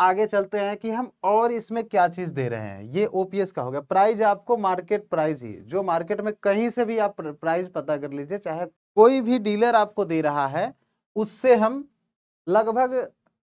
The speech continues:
सस्ता ही प्राइस समझ लीजिए उससे। और यहाँ पे है आपको नोट थ्री दिख रहा है, नोट फ़ाइव दिख रहा है, ये आपको कोई नहीं देगा, ये आपको मैं दूंगा, ठीक है। ये दो सॉफ्टवेयर।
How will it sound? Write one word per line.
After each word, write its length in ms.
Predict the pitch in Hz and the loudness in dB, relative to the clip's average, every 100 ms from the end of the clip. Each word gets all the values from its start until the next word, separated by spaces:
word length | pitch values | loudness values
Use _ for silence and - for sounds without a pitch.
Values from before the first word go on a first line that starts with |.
| _ _ _ _ _ 190 | _ _ _ _ _ -6
सस्ता 280 | - - | -4 -2
ही 120 | 185 175 | -2 -2
प्राइस 320 | 156 131 123 | -4 -6 -6
समझ 180 | 123 113 | -12 -12
लीजिए 280 | 110 107 104 | -12 -10 -12
उससे। 340 | 92 _ 101 _ _ _ _ _ _ _ - | -12 _ -20 _ _ _ _ _ _ _ 2
और 160 | 180 214 | 4 4
यहाँ 300 | 220 208 240 | 2 4 2
पे 120 | 240 | 4
है 160 | 233 233 | 4 4
आपको 240 | 226 - | 2 0
नोट 240 | 220 208 - | -2 -2 -4
थ्री 220 | - 165 | -6 -4
दिख 180 | 143 131 | -4 -8
रहा 200 | 110 98 | -8 -10
है, 160 | 92 101 _ _ _ _ | -10 -16 _ _ _ _
नोट 260 | 151 185 196 | -2 0 0
फ़ाइव 260 | 180 147 135 | -2 -4 -4
दिख 180 | 120 | -8
रहा 140 | 113 104 | -10 -12
है, 120 | 101 _ _ _ _ | -14 _ _ _ _
ये 160 | 208 233 | 0 2
आपको 380 | 202 180 - 220 | 2 0 -6 -8
कोई 240 | 175 156 | -4 -4
नहीं 240 | 139 113 117 | -6 -8 -10
देगा, 380 | 95 87 85 78 - 131 | -10 -10 -12 -16 -20 -14
ये 220 | 139 190 | -4 0
आपको 360 | 165 165 220 214 | 0 0 -4 -4
मैं 260 | 156 127 | -4 -8
दूंगा, 340 | 101 87 82 - _ _ _ _ _ _ _ _ - | -10 -16 -18 -20 _ _ _ _ _ _ _ _ -10
ठीक 120 | 208 | -6
है। 100 | 208 | -4
ये 160 | 143 202 | 0 0
दो 200 | 175 196 | 4 2
सॉफ्टवेयर। 560 | 190 139 120 104 90 | 4 0 -2 -8 -10